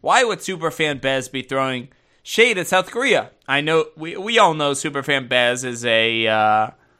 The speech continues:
big Spain supporter. He's been waiting for this episode.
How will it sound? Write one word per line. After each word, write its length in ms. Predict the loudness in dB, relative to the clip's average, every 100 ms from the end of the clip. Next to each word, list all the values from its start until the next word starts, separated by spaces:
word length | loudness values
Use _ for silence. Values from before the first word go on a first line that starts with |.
| _ _ _ _ _ _
big 480 | 0 2 2 -4 -14 _ _ _ _
Spain 400 | -18 -6 -4 -4
supporter. 640 | -8 -10 -6 -4 -4 -6 -10 _ _
He's 180 | 0 0
been 160 | 0 0
waiting 280 | 2 2
for 140 | -2 -4
this 200 | -4 -2
episode. 540 | -2 -2 0 0 0